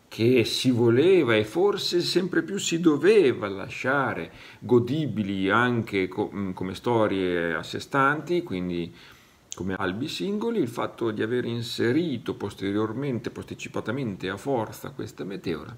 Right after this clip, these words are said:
continua a, insomma, marcarne gli effetti malefici piuttosto che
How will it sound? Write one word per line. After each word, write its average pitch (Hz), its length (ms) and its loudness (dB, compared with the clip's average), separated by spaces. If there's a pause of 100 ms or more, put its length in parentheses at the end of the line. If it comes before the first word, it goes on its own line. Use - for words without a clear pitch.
(100)
continua 98 800 0
a, 113 300 2
insomma, 101 260 -8
marcarne 113 760 2
gli 95 80 -6
effetti 107 460 -4
malefici 107 640 -2
piuttosto 98 720 -4
che 98 260 0